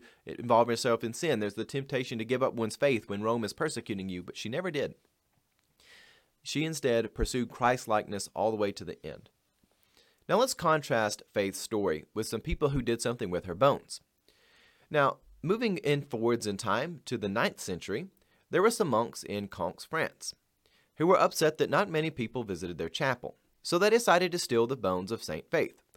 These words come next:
the young girl martyred for her faith. And they used them to attract new visitors. If they could have the bones, they would have an attraction that would bring people in.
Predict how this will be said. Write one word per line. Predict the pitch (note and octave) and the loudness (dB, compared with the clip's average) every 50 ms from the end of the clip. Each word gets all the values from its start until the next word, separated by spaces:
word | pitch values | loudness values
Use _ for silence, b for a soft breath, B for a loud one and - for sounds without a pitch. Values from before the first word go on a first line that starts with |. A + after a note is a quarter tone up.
| _ _ - | _ _ -6
the | - D#3 | -2 0
young | D#3 C#3 C#3 | 2 2 2
girl | B2 A#2+ A#2+ B2 B2+ B2+ A#2+ _ | 4 4 4 4 4 2 -4 _
martyred | - G#2 F2 F2 F2 F2 F2 E2+ - _ _ _ _ _ _ _ _ - | -6 -2 -2 0 0 0 -4 -4 -6 _ _ _ _ _ _ _ _ -6
for | - E2+ D#2+ | -4 -4 -2
her | D#2 D2+ | -2 -4
faith. | C#2+ - C3 B2 - - _ _ _ _ _ _ b b b b b b b b b | -2 0 -2 -2 -2 -6 _ _ _ _ _ _ b b b b b b b b b
And | D#3 F3+ | 2 4
they | G3 A3 | 4 4
used | A3+ C4+ C4+ G#3+ D#3+ | 4 2 -2 0 2
them | C#3+ D3 E3+ G3 | 2 2 2 0
to | - D#3 C#3+ | 0 0 0
attract | D3 - G#2 G2+ G2 G#2 - _ - - _ _ _ _ _ _ - | 2 2 4 4 4 4 2 _ -10 -20 _ _ _ _ _ _ -10
new | G2 G2+ G#2 G2 G2 A2 A2 - _ _ _ | -4 -4 -2 -2 -2 -4 -8 -12 _ _ _
visitors. | - D3+ F#3+ D#3+ A#2+ D#2+ A#1+ - - - - _ _ _ _ _ _ _ _ - | -4 -4 -2 -2 -2 -6 -6 -10 -14 -20 -20 _ _ _ _ _ _ _ _ -12
If | B2 A#2+ | -6 0
they | - A#2 | 0 0
could | A#2+ - B2 | 0 2 0
have | A#2+ A#2 A2+ | 2 2 2
the | A2 G2+ | 2 0
bones, | E2 F#2 F#2 A2+ D#3 F3+ E3+ - | 0 0 0 0 -2 -6 -6 -2
they | A2+ G#2 G2+ | 0 0 0
would | G2+ G2+ | 0 -2
have | A2+ G#2+ G#2+ | 0 -2 -2
an | A2 A#2 | 0 -2
attraction | A2+ - - E3 D3+ A2 - - G#2+ | -2 0 2 2 2 2 0 -6 -4
that | G2+ G2 - | -4 -4 -4
would | A#2 G#2+ | -6 -6
bring | - F2+ F2 F2 D#2 | -4 -4 -6 -6 -8
people | - F2 - - F2+ F#2+ | -12 -12 -10 -10 -8 -8
in. | G2 - - | -8 -10 -12